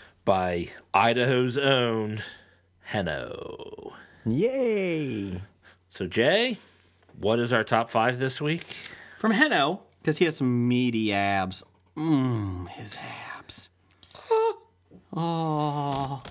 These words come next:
Speaker 3: and I'm done. Uh, he has top five things to do when she, people, or the kids are not around. Basically, when you're alone.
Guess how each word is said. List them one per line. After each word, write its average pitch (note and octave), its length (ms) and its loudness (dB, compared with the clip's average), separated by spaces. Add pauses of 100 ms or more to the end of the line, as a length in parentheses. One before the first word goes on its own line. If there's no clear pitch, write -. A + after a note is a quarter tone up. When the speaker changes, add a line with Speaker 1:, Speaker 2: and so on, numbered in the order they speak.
(160)
Speaker 3:
and D3+ 280 -2
I'm B2 180 -2
done. G#2+ 360 -8 (540)
Uh, D#3+ 440 6
he A3 180 -2
has E3+ 540 2
top C4 260 2
five C#4 240 4
things C4 240 0
to A3+ 80 -2
do A3+ 180 4
when D#3+ 200 4
she, A3+ 500 0 (140)
people, B3+ 500 0
or F#3+ 100 6
the B3 120 0
kids E3 420 2 (400)
are D3 80 6
not C3+ 240 2
around. C#3 320 2
Basically, B3+ 400 2
when G#3+ 180 4
you're G3+ 140 6
alone. D3 480 2